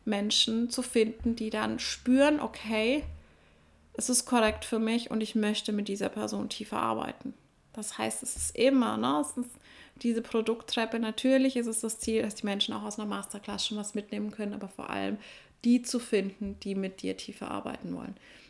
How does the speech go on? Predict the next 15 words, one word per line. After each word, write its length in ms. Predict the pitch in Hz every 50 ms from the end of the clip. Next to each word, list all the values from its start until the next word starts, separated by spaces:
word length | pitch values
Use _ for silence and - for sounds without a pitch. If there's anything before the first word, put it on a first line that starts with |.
| - _ -
Aber, 480 | - 214 208 208 202 196 208 240 269 254 - - _ _ _ _ _ _ _ _ _ _ - - 196
wie 100 | 180 202
gesagt, 360 | 214 233 226 233 233 233 -
du 40 | -
entwickelst 480 | 214 202 214 214 214 220 214 208 - 226
ein 80 | 214
Gefühl 320 | 214 208 - - 240 262 262
dafür 400 | 233 196 - - - - 180 - - _ _ _
und 160 | - 214 214 -
kannst 320 | - 226 214 220 226 -
es 80 | 214 -
entsprechend 720 | 214 202 - - - - - - 196 208 202 - 208 -
auch 220 | - - - - -
anpassen. 680 | 220 214 214 - - - - - - - - - - - - - - - - - -
Ähm, 380 | - 208 196 190 196 202 214